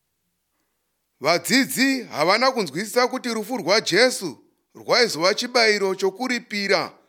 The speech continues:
chivi chavanhu vose. Zvivi ndizvo zvinhu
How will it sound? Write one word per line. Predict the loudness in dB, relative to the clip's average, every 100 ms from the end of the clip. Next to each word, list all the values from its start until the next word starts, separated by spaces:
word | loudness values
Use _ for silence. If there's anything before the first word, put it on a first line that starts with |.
| _ _ _
chivi | _ -4 0 2 2 0 0
chavanhu | 2 2 2 0
vose. | -4 -6 -8 -14 -18 _ _ _ _ _ _ _ _ _ _ _ _ _ _ _ _ _
Zvivi | -6 0 2 4 4
ndizvo | 4 6 4
zvinhu | 4 0 -2 0 -2 -4